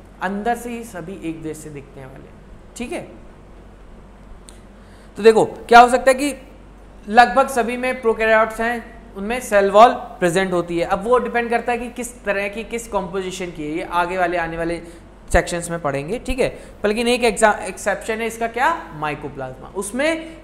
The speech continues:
protein envelope होता है, उसमें cell wall नहीं होती, ठीक है। उसमें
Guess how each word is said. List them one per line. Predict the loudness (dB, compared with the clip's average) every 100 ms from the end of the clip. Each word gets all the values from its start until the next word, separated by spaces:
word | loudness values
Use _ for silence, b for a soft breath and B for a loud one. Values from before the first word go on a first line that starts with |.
| -10
protein | 0 2 2 0 0
envelope | 0 0 -2 -4 -8
होता | -14 -16 -16
है, | -16 -16
उसमें | -12 -4 -4 -4 -10
cell | -10 0 0 4
wall | 4 4
नहीं | 0 -4
होती, | -10 -16 -18 -20 -20 -16 -8
ठीक | -4
है। | -4 -4 -12 -12 -8
उसमें | -4 -2 -2 -4